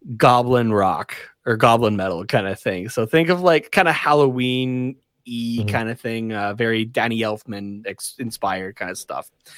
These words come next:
Speaker 2: Yeah.
Speaker 1: And definitely brought that influence into this track.
Speaker 2: Oh,
Speaker 1: Which is even more
Speaker 2: absolutely.
Speaker 1: apparent with the fact that they had a couple of the members of Oingo Boingo, um,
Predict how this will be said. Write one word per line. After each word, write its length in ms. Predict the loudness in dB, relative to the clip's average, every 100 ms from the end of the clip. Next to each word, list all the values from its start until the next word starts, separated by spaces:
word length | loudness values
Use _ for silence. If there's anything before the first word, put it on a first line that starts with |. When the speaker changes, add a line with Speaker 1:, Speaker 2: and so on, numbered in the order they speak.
| -14
Speaker 2:
Yeah. 140 | -6 -4
Speaker 1:
And 400 | -2 -2 -2 -2
definitely 420 | 2 6 6 4
brought 440 | 4 6 6 6 -2
that 320 | 0 2 2 0
influence 580 | -2 -4 -2 0 0 -2
into 560 | -4 -4 -2 -2 -2 -8 _
this 180 | -2 -2
track. 540 | -6 0 2 2 -4 -18 _ _ _ _ _ _ -8
Speaker 2:
Oh, 140 | -8 -4
Speaker 1:
Which 140 | -6
is 100 | 2
even 160 | 2 4
more 320 | 6 6 6
Speaker 2:
absolutely. 260 | 2 -2 0
Speaker 1:
apparent 440 | 4 4 2 -2 -16 -20 _ _ 0
with 140 | 0
the 120 | 0
fact 320 | 2 2 2 -2
that 100 | -2
they 140 | -2
had 400 | 0 2 2 0
a 60 | -2
couple 280 | -2 2 0
of 60 | 2
the 40 |
members 520 | 0 0 0 -2 -2
of 520 | -4 -4 -2 -4 -8 -18 _
Oingo 320 | 0 0 -2
Boingo, 520 | 2 2 4 2 2 0 -8 -20 _ _ -6
um, 720 | -2 -2 -2 -4 -8 -8